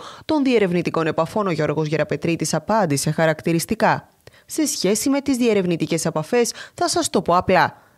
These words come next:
Δεν σκοπεύουμε να πάμε στον εξηκοστό πέμπτο γύρο".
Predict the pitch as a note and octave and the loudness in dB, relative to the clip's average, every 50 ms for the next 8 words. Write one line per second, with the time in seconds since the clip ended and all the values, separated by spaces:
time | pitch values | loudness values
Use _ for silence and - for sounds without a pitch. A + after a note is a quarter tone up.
0 | _ - D#3+ D#3 G#3 C#4 - - - E3+ - - C#3+ C#3+ D#3 D3+ D3+ D3 C#3+ - | _ -6 -2 0 0 0 0 0 -2 -2 0 0 0 0 0 0 0 0 -2 0
1 | - E3+ E3 E3 D#3+ E3 - - F3 D#3+ D#3 - - - - D#3+ D#3 - - D#3 | 0 0 0 0 0 -2 -2 -2 -4 -4 -4 -4 -6 -2 -2 -2 -2 0 -2 -4
2 | - - F#3 G#3+ B3 - A3+ F3 D3+ D#3 D#3 D3+ D3 C#3+ C3 - | -2 0 0 0 0 0 0 0 2 2 2 4 4 2 0 0